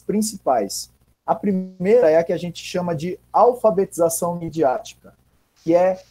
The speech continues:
você estar familiarizado com essas habilidades que você mencionou. Então, é uma coisa que os nativos digitais já têm. Sabem operar os, os dispositivos de touchscreen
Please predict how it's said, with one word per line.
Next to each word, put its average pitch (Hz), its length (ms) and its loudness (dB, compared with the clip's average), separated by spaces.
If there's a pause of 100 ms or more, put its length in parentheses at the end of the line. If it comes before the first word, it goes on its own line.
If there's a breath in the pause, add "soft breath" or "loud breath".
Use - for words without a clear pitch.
(260)
você 180 420 -4
estar 160 400 -2 (140)
familiarizado 185 1120 0
com 190 320 -2 (100)
essas 170 560 -2
habilidades 185 680 -2
que 190 100 -10
você 185 300 -4
mencionou. 190 520 -4
Então, 143 360 -6 (360)
é 117 80 -6
uma 135 160 -6
coisa 170 240 -6
que 170 120 -12
os 151 80 -8
nativos 165 420 -8
digitais 160 540 -4
já 165 160 -2
têm. 139 340 -8 (420)
Sabem 143 640 0 (200)
operar 135 680 0 (240)
os, 127 400 -6
os 127 140 -10
dispositivos 127 760 -10
de 135 100 -14
touchscreen 151 1040 -6